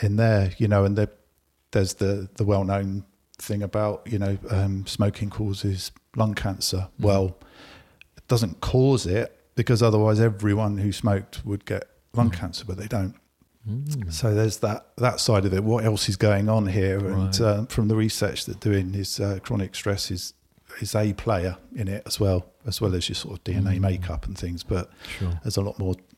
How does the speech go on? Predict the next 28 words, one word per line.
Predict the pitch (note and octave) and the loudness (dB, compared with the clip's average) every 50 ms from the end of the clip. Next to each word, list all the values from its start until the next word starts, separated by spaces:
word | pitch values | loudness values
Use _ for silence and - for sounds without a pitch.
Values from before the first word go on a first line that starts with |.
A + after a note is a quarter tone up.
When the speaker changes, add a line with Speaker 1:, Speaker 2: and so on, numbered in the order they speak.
| _ - - - | _ -12 -6 -4
Speaker 1:
more | G2 F#2 F2+ | -4 -4 -2
to | - - G#2+ G2+ F#2+ | 0 0 2 4 2
it. | F2 - - - - - - - - - - - | 2 0 -4 -14 -20 -20 -20 -20 -20 -16 -6 0
So | - B2+ | 2 2
I | A#2+ | 4
think | - D3+ C3+ A#2 | 4 4 4 2
that's | C3+ C3+ - - - | 2 0 0 2 4
where | A2+ A2+ A2+ G#2+ | 6 6 6 6
the | G2+ A2 G#2+ | 6 6 6
idea | A2 G#2+ G#2+ G2+ - A2 G#2 G#2 G#2 | 6 6 4 4 6 6 6 6 6
of | G2+ G#2+ G2+ F#2+ - - - _ _ _ _ _ _ - | 6 6 4 2 -2 -10 -18 _ _ _ _ _ _ -2
being | - G#2+ G#2+ G#2 | 0 2 2 2
intentionally | G2+ G2+ - - A#2 A2 G2 - - G#2 G2 G2+ | 0 0 0 0 0 0 0 -2 -2 -2 0 0
vulnerable | F#2+ F2+ G#2 G#2 G#2+ G#2 G2+ G2 - F#2+ F#2 F#2 | 2 2 4 4 4 4 2 0 0 0 0 0
is | F#2 F2+ F#2 | 0 0 2
really | F#2+ G2 F#2 F#2 F2+ | 2 2 4 2 2
important | F2 F2 - - A2 G2+ - - - G2 F#2+ F#2 | 0 0 0 2 2 2 0 -2 -4 -4 -2 -2
in | F#2 F2+ F#2 F#2 | -2 -2 -4 -4
Speaker 2:
Mm. | F2 | -2
Speaker 1:
talking | - A2+ G#2 G2 - - - G2+ | 0 0 0 0 -2 -6 -10 -8
to | - - G2+ | -6 -8 -8
friends | - - A#2 G2+ G#2 G2 F2+ F#2 | -4 0 0 0 2 0 -2 -2
about | F#2 F2+ E2+ F2 | -2 -2 -2 0
how | G2 F#2+ | 0 0
you're | F2+ F#2+ F2+ | 0 0 -2
feeling. | - - - G#2 G2+ G2 F2+ F2+ F2+ F2 - - - | -2 -2 -2 0 0 0 0 -2 -2 -4 -8 -10 -4
Speaker 2:
Yeah. | - F2+ F2 E2+ E2+ E2 E2 | 0 2 2 2 2 0 2
Speaker 1:
Because | - A2 - - A#2 A#2 G#2+ - - | 0 0 2 4 2 4 2 0 -4